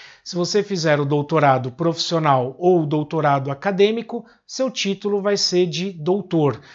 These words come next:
Não existe doutor profissional e doutor amador, né, digamos assim. Não, não existe. Do ponto de vista da titulação, você é mestre em,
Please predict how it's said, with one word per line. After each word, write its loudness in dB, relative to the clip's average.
Não 0
existe -2
doutor 2
profissional 2
e -4
doutor 2
amador, 4
né, 0
digamos -2
assim. -4
Não, 0
não -2
existe. -4
Do -2
ponto 2
de -2
vista -2
da -2
titulação, 0
você -6
é 0
mestre -2
em, 0